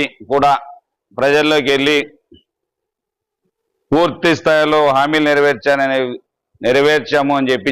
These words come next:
చెప్పడం కోసం ఈ ప్రభుత్వం ముందుకెళ్తా ఉంది. నేను ఒకటే అడుగుతా ఉన్నా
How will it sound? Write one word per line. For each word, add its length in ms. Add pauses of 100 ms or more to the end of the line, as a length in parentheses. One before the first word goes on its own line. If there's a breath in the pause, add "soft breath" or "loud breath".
చెప్పడం 380
కోసం 280 (2000)
ఈ 40 (100)
ప్రభుత్వం 480 (2000)
ముందుకెళ్తా 560 (120)
ఉంది. 200 (3000)
నేను 260
ఒకటే 260
అడుగుతా 280 (100)
ఉన్నా 180